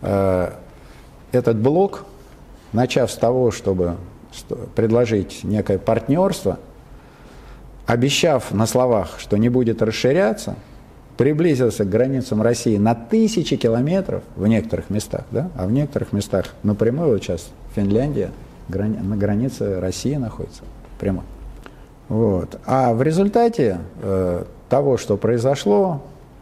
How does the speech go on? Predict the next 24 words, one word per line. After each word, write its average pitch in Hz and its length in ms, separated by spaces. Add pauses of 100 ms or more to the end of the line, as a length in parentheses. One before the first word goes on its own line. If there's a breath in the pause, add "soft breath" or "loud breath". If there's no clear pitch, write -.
в 95 80
действительности, 127 840 (1080 loud breath)
э, 95 520 (680)
авторитет 143 720 (220)
коллективного 123 640
Запада, 135 540 (360)
нато, 123 480
С 107 180
Ш 117 340
А 143 40
в 117 80
действительности 139 600
в 101 120
мире 160 380
в 123 40
значительной 113 580
степени 127 420
оказался 107 640
поколеблен. 104 640 (1120 loud breath)
Это 208 160
касается 202 480
многих 185 400
аспектов. 110 480
Например, 139 520